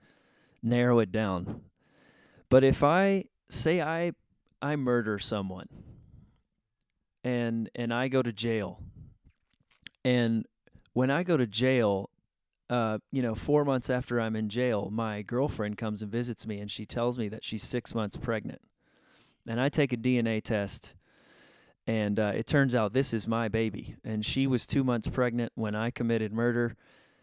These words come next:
and now I've been in jail for four months, and, and my girlfriend is six months pregnant with my child. Imagine that child being born and immediately being put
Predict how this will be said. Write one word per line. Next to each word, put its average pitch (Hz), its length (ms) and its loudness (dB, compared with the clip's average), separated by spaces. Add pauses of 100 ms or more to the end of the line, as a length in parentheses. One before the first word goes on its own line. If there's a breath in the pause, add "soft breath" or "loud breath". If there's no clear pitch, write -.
(220 soft breath)
and 104 300 -4
now 117 200 0
I've 110 80 -2
been 117 140 2
in 110 140 0
jail 120 260 2
for 113 160 -2
four 117 300 -2
months, - 500 -4 (180)
and, 101 420 -10 (120)
and 110 200 -6
my 101 120 -6
girlfriend 120 460 -2
is 101 80 -6
six - 300 -4
months 113 320 -6
pregnant 120 440 -4
with 107 180 -8
my 107 180 -6
child. 92 520 -8 (1700 soft breath)
Imagine 170 520 2
that 151 180 0
child 139 420 0
being 120 280 0
born 107 720 -2 (140)
and 120 180 -2
immediately 131 680 0
being 117 420 -2
put - 300 -2